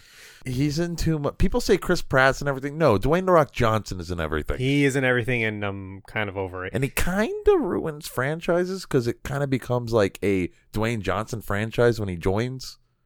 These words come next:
Speaker 2: Mm-hmm.
Speaker 1: So it's
Speaker 2: He's just too much a main character. He
Speaker 1: Yes.
Speaker 2: needs too much
Speaker 1: He,
Speaker 2: attention.
Speaker 1: he has too much gravity.
Speaker 2: But it's in his contract. You know what I mean?
Speaker 1: Yeah.
Speaker 2: <laughs>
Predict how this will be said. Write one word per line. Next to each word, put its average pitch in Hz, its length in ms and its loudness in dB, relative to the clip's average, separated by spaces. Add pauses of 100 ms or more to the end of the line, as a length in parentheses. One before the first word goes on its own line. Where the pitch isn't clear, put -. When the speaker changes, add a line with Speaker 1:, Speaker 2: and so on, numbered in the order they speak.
(220)
Speaker 2:
Mm-hmm. 107 380 -8 (260)
Speaker 1:
So 110 320 0
it's - 320 -8 (560)
Speaker 2:
He's 247 160 0
just 349 200 0
too 285 140 -4
much 262 220 2
a 175 40 4
main 127 280 0
character. 101 480 -2 (420)
He 214 100 0
Speaker 1:
Yes. 226 80 6
Speaker 2:
needs 285 260 6
too 233 120 4
much 214 140 8
Speaker 1:
He, 165 60 10
Speaker 2:
attention. 135 300 2
Speaker 1:
he 160 60 8
has 170 180 4
too 185 160 4
much 165 260 0
gravity. 104 640 0 (640)
Speaker 2:
But 196 100 6
it's 220 180 0 (540)
in 175 100 4
his 151 140 4
contract. - 640 0 (360)
You 233 120 4
know 254 80 10
what 240 80 8
I 226 80 6
mean? 226 200 8
Speaker 1:
Yeah. 101 340 6
Speaker 2:
<laughs> 247 60 2